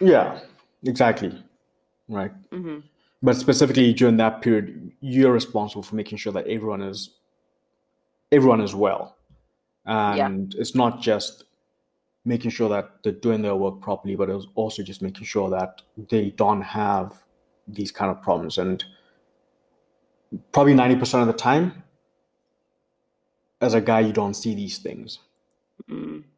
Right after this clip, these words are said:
Speaker 1: right? Because you're not in the room when someone pulls a stunt like this,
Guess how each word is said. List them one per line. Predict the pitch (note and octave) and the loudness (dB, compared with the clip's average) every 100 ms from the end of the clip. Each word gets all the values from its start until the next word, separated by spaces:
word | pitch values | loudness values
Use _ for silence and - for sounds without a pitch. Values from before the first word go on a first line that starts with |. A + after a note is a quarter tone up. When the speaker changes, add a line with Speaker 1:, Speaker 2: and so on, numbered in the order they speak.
| _ _ _ | _ _ _
Speaker 1:
right? | A2 A#2 | -2 0
Because | B2 B2 A#2+ | -2 0 2
you're | A#2 | 4
not | A#2+ | 4
in | A#2+ | 4
the | A2 | 0
room | F#2+ G2 F#2 G2+ _ _ _ _ _ _ _ | -2 -8 -10 -14 _ _ _ _ _ _ _
when | A2 G2 F#2+ | -6 -4 -6
someone | F#2+ A2 G2+ F#2+ F#2 - _ | -4 -4 -4 -6 -10 -18 _
pulls | A2+ G2+ | -2 -2
a | F#2 | -4
stunt | - F#2+ F#2+ | -4 -4 -4
like | E2+ - _ | -8 -12 _
this, | - - - - | -8 -8 -10 -12